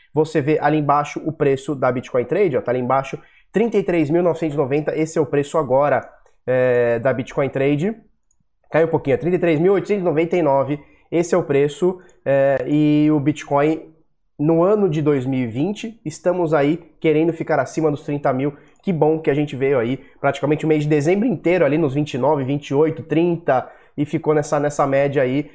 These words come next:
E agora, quem sabe, a gente não dá uma subidinha também em dólar, tá? Também em real, aliás. Colocando aqui no coinmarketcap ponto com, a gente vê aqui,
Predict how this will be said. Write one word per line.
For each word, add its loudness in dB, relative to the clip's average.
E 0
agora, 2
quem -4
sabe, 0
a 0
gente -6
não -2
dá 2
uma 2
subidinha -4
também 0
em -2
dólar, -2
tá? 2
Também 0
em 2
real, 4
aliás. 0
Colocando 2
aqui 0
no 4
coinmarketcap 0
ponto -2
com, 0
a 0
gente -2
vê 2
aqui, 0